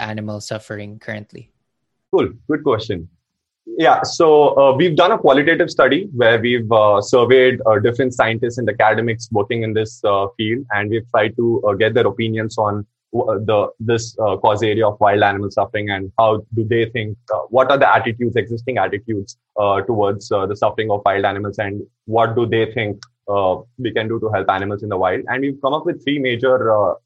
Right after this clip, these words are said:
Speaker 2: interventions which are, uh, p-, uh, plausible and also which have the support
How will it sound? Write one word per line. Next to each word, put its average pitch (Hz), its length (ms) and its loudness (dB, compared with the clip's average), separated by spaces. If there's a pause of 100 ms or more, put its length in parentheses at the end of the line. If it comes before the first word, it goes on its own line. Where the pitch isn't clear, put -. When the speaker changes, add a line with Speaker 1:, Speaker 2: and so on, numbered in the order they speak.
Speaker 2:
interventions 113 720 -4
which 104 320 -8
are, 107 280 2 (120)
uh, 87 140 -2 (460)
p-, - 140 0
uh, 107 60 -4
plausible 117 600 0
and 110 220 -2
also 120 260 -2
which 110 300 -4
have 110 180 4
the 117 160 -2
support 104 380 0